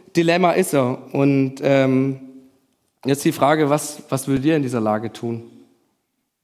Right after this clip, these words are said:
Der Kapitän hatte auf jeden Fall eine schlaflose Nacht. Und am nächsten Morgen steht er auf und ordnet an, seine Mutter an den Mast zu binden. Und die ganze Mannschaft ist versammelt.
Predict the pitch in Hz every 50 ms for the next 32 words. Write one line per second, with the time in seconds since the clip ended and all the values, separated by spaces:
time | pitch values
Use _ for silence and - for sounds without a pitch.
0 | _ _ _ _ _ _ _ _ - 139 131 - 175 151 151 - - 175 185 196
1 | 196 185 170 147 165 175 165 170 160 151 - - 151 151 160 - 165 160 151 147
2 | 143 151 165 - 165 - - - - - _ _ _ _ _ - - - - -
3 | _ - 143 143 151 165 175 - - 190 180 175 180 202 226 226 240 247 240 214
4 | - - - - - _ _ _ _ - - - - - 170 165 170 160 175 196
5 | 214 226 - - - - - - 143 165 - 151 165 - 156 147 143 147 147 165
6 | 170 170 165 - - - - - - _ _ _ - - 135 139 143 156 170 -
7 | 185 156 143 143 139 135 135 139 143 - - - 139 123 123 117 123 117 113 110
8 | 107 107 - - - _ _ _ - - - _ _ _ _ 127 127 143 165 175
9 | 208 190 208 180 185 190 202 - 196 - - 160 - - 160 151 - 160 156 151
10 | 135 127 127 - -